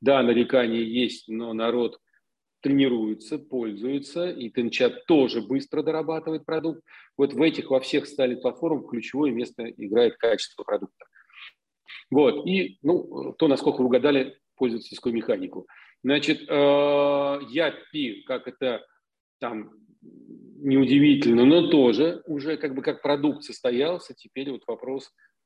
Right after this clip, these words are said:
э, как он будет прирастать аудитории. Э, думаю, что будет. Тоже интересная, э, платформа. Ну, к-, по отношению к Ярусу у меня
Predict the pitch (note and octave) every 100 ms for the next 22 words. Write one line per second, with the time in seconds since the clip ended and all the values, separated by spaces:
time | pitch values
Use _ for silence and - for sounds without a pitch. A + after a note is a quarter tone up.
0 | - A#2 A2+ A2 C3+ C3 B2 A2+ C3 B2+
1 | B2 A#2+ - B2+ A#2+ G#2+ A#2+ D#3 F3 E3+
2 | D#3+ - - _ _ - B2 B2 B2 B2
3 | B2 B2 A#2+ A2 A#2 D#3 C#3 C#3 C#3+ A2+
4 | A2 C3+ - _ _ _ _ _ _ -
5 | C#3+ A#2+ C3 C3 C3+ - C3+ C3+ C3 C3
6 | B2+ - - - - C#3 C3+ - C#3 C3
7 | B2+ C3 C#3 C3+ D3+ D#3 D3 C#3+ C#3 -
8 | D3 C#3+ C#3 C#3+ C#3 D3 D3 C#3 C#3 C3+
9 | - _ _ B2 D3 C3+ B2+ - C3+ A#2+
10 | G#2+ _ _ _ - A#2+ B2+